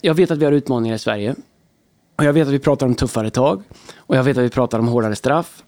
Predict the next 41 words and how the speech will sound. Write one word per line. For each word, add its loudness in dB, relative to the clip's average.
Och, 0
och, 2
och 2
jag 4
har, 2
liksom, -6
egentligen 0
på, -6
på -6
ett -4
sätt -10
ingen 0
åsikt -4
om 0
det. -2
Det -2
måste 0
finnas -4
trygghet -2
och -6
rätt, -6
rätt, -6
liksom, -2
eh, -2
i, 0
i 4
ett -4
samhälle. 0
Men 2
grejen 4
är 2
att -2
jag 2
har 0
så -2
många 4
av -2
de 0
här 2
grabbarna, 0
det, 0